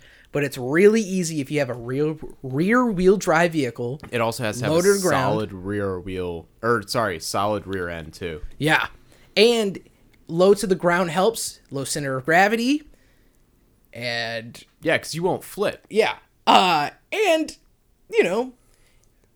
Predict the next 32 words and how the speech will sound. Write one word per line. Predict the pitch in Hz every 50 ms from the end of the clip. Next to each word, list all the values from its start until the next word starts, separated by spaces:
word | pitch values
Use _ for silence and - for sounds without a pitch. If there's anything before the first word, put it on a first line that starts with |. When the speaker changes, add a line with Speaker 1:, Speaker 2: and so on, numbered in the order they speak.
| _ -
Speaker 1:
a | 190
stick | - - - -
shift | - - 233 170 - -
is | 160 -
great | 233 233 226 220
too. | - 311 320 - - - _ _ _ _ -
Speaker 2:
That | 117
was | 123 143 127 143
my, | 139 127 120 113 101 -
that | 107
was | 113 110
my | 127 110
dad's | - - 80 82 90 87 -
whole | 104 95
thing | 92 - 95 95 95
about | 95 98 101 104 104
it. | 107 82
He | 85 98
was | 95 82
like, | 92 87 80 - -
"You | -
can't | - 156 160 135 127
get | 143 131
a | 127
convertible | - - 123 101 113 117 120 123 117 123 123 120
'cause | - - 123
it'll | 120 113 -
flip." | - - - - 143 135 95 - - -
And | - 113
I | 113
was | 113 -
like, | 107 92